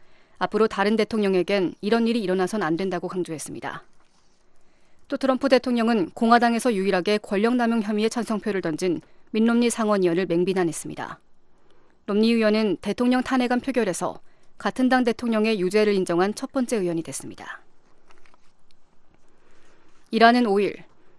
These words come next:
미국의 중동 평화 구상이 트럼프보다 먼저 사망할 것이라고 밝혔습니다. 아야톨라 알리 하메네이 이란 최고 지도자는 이날 테헤란에서 행한 연설에서 트럼프 대통령이 최근 발표한 중동 평화 구상에 대해 강력하게 비난했습니다.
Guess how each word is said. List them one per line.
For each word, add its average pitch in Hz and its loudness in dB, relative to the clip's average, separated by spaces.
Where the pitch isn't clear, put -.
미국의 226 6
중동 247 2
평화 247 2
구상이 208 -2
트럼프보다 247 4
먼저 180 2
사망할 214 0
것이라고 156 -6
밝혔습니다. 151 -10
아야톨라 247 6
알리 240 6
하메네이 226 0
이란 190 0
최고 254 -2
지도자는 175 -2
이날 202 2
테헤란에서 262 -2
행한 214 -2
연설에서 175 -2
트럼프 277 2
대통령이 247 4
최근 240 0
발표한 214 2
중동 214 0
평화 233 0
구상에 202 -2
대해 185 -4
강력하게 196 -2
비난했습니다. - -4